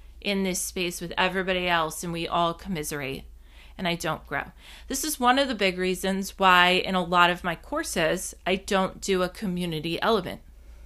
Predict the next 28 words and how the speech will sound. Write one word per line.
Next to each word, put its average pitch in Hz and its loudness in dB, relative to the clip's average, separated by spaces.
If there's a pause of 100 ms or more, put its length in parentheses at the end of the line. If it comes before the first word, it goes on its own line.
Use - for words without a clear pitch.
(720)
I 202 8 (100)
really, 240 0
really, 208 0
really 185 0
weigh 165 0
the 165 -6
pros 170 -4
and 165 -6
cons 156 -4
of, 170 -4
like, 156 -2
putting 165 -4
together 160 -2
a 151 -4
group 165 -6 (560)
aspect, - 2
right? 156 -2
Like, 143 -2 (800)
here, 349 0
you 180 -2
can 170 -6
all 170 -2
join 208 -2
a 254 -4
Facebook 294 -6
group. 147 -4
You 165 -6
can 165 -8